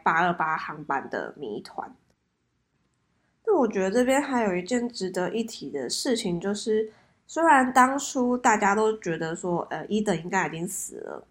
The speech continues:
Ben 你不要再这么执着在寻找伊登身上的时候，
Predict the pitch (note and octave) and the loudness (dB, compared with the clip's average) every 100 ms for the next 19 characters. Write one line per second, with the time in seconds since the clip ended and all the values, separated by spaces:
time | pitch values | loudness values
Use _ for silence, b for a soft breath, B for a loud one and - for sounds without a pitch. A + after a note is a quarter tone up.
0 | - G3 F#3+ E3+ F3+ E3+ F3+ F#3 E3+ D#3+ | -6 -4 -2 -2 0 2 4 4 2 -2
1 | - G#3+ E3+ - E3+ E3+ D#3+ D3 F3+ D#3+ | -2 -2 -2 -4 -4 -4 -4 -2 2 2
2 | D3+ - _ - D#3+ D3 D#3+ C#3 E3 F3 | 0 -6 _ -10 -8 -4 -2 -2 -2 0
3 | F3 C#3+ - D#3 D#3+ F#3+ D3 C#3+ - D3+ | -2 -2 -6 -6 -2 -2 -2 -8 -10 -10
4 | - F3 E3+ | -4 -2 -4